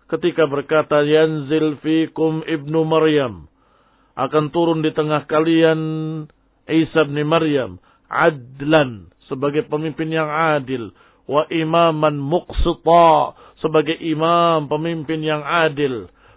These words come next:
"fayaqtulul khinzir," akan membunuh babi-babi, wa yaksirus salib, akan mematahkan salib-salib, wa yada'ul jizyah, akan menggugurkan jizyah."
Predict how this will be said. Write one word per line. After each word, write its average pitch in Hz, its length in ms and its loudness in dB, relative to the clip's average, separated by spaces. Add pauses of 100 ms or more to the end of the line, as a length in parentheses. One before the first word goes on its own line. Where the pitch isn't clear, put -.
(120)
"fayaqtulul 160 800 2
khinzir," 151 640 -4 (400)
akan 156 320 -2
membunuh 156 480 0
babi-babi, 156 720 4 (480)
wa 127 160 -2
yaksirus 160 720 0
salib, 160 560 4 (240)
akan 160 220 0 (100)
mematahkan 165 800 0
salib-salib, 165 640 2 (480)
wa 151 240 2
yada'ul 156 800 2
jizyah, 151 560 0 (320)
akan 156 320 -4
menggugurkan 143 1300 -6
jizyah." 123 800 -6